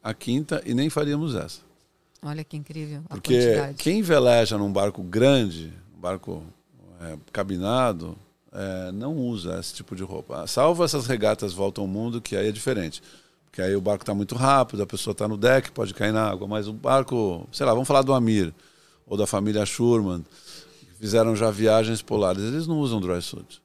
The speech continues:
Speaker 1: Eles não precisam, eles usam uma roupa convencional, porque o barco é muito protegido. Você põe um, uma linha de vida, que é um colete com um gancho e um cabo de segurança. Então você não tem como cair na água.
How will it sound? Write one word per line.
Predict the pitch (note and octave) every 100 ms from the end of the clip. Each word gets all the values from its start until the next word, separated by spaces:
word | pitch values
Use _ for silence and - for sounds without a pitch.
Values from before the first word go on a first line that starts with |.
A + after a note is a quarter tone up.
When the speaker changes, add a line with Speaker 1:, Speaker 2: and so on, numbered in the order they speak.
| _ _
Speaker 1:
Eles | F#2
não | G2 A#2
precisam, | C3 - B2+ F2+ F2
eles | F2+
usam | F#2+ G#2
uma | A#2 A2+
roupa | A2+ -
convencional, | B2+ B2 B2 D3+ A2
porque | -
o | A2+
barco | A2+ C3+ C#3+
é |
muito | C3 C3+ -
protegido. | C3+ B2+ C3+ A2 A2+ A#2
Você | F#2+ G#2
põe | - A2+ A2+ - - - -
um, | A#2 A2+ A2 A2
uma | A2
linha | G#2 A2 A#2+ A2 F#2+ E2+ -
de | E2+ F#2+
vida, | F#2 F2+ C3+ A2
que | F#2 -
é |
um | G2 G2
colete | G2+ G2 A#2 B2+ -
com | -
um | G2+ G#2 G#2
gancho | A2+ C3 C#3 C#3
e | B2
um | B2+
cabo | B2 A#2+ A#2+ B2
de | -
segurança. | D#3 C#3 A2 -
Então | C#3+
você | D#3+
não | G#3+
tem | F#3+ F3+
como | F3+ C#3+
cair | C3 A#2+
na | A2 F2+
água. | F2 F2